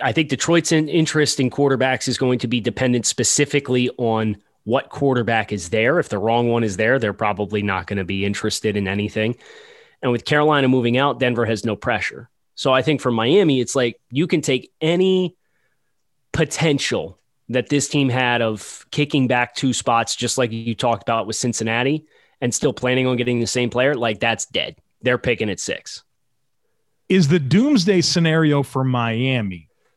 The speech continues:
Speaker 2: the Falcons take Pitts, the Bengals take Chase? To me, it's not because you pick Waddle and Prosper. But do you, like, how do you think,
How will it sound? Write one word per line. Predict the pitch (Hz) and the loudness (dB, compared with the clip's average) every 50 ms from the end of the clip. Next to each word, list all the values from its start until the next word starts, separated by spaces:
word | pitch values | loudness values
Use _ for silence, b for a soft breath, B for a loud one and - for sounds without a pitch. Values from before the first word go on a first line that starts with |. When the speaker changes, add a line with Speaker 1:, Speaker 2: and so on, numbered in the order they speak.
| _ _ - | _ _ -6
Speaker 2:
the | 139 | -4
Falcons | - - - 151 170 170 - 170 165 143 - | -2 0 0 0 0 0 0 0 0 0 -2
take | - - 143 135 131 - _ - | -2 -2 -2 -2 -2 -4 _ -6
Pitts, | - - 156 117 101 - - - - - - _ _ _ _ _ _ _ _ _ _ - | -2 0 0 0 -2 -4 -6 -8 -8 -10 -12 _ _ _ _ _ _ _ _ _ _ -4
the | 135 123 | -4 -2
Bengals | 113 143 139 143 147 139 135 135 127 - - | 0 2 2 2 2 2 2 2 2 0 -2
take | - 135 120 113 - _ _ _ - | -2 0 -2 -2 -4 _ _ _ -6
Chase? | - - 139 104 80 69 - - - - - - | -4 -2 -2 -2 -4 -6 -8 -8 -8 -8 -8 -2
To | - 160 | 0 2
me, | 180 240 247 | 4 4 4
it's | 202 - - | 2 2 2
not | 156 190 190 170 151 - | 2 4 4 2 2 0
because | 151 127 151 131 | 0 0 0 2
you | 131 143 | 0 0
pick | 127 165 165 131 | 2 0 0 0
Waddle | 127 127 143 147 147 147 139 123 | 2 2 2 2 2 2 2 0
and | 117 110 - | 0 -2 -2
Prosper. | - 165 156 151 143 - - - 98 80 _ _ _ _ _ _ _ _ _ _ _ - | -4 -2 -2 -2 -2 -4 -8 -12 -14 -14 _ _ _ _ _ _ _ _ _ _ _ 0
But | 160 156 143 - 165 143 | 0 0 0 -2 -4 0
do | 135 | 2
you, | 156 156 175 190 190 185 - _ | 4 6 6 6 6 4 0 _
like, | - - 175 - 175 170 | -8 -8 -6 -4 -4 -2
how | 135 175 208 | 0 2 2
do | 214 208 | 2 4
you | 208 208 190 | 4 4 4
think, | - - 190 185 180 165 - - | 2 2 2 2 2 0 -2 -6